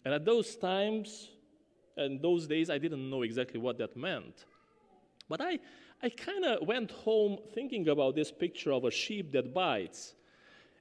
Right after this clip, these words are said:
And indeed, pretty soon I did see a sheep that could bite. Do you know who that was?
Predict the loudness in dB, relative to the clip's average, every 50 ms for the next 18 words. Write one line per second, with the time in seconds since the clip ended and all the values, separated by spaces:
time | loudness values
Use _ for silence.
0 | _ 2 4 4 4 2 2 2 2 2 2 2 4 4 4 4 2 0 -4 -2
1 | -2 0 0 0 -2 -4 -4 -4 -2 -2 -2 -2 0 0 0 0 0 0 0 0
2 | 0 0 -2 -4 -6 -8 -20 -20 -20 _ _ _ _ _ _ _ _ _ _ _
3 | _ -16 -14 -12 -8 -4 0 0 2 2 2 2 0 0 -2 -4 -6 -8 -14 -20
4 | -20 _ _ _ _ _ _ _ _ _ _ _ _ _ -4 -4 -4 -2 -2 -4
5 | -4 -4 -2 -4 -4 -6 -10 -20 -18 -16 -8 -2 0 2 4 4 2 0 -4 -20
6 | -20 -20 -20 -20 _ _ _ _ _ _ _ _ -8 -2 -2 -2 0 0 -2 -2
7 | -2 -2 -4 -6 -12 -18 -20 -20 -20 -20 -20 _ _ _ _ _ _ _ _ _
8 | _ _ _ _ _ _ _ _ _ _ _ _ _ _ _ _ _ _ _ _
9 | _ _ _ _ _ _ _ _ _ _ -4 0 0 0 2 0 0 0 0 0
10 | 0 0 0 0 0 0 0 -2 -4 -10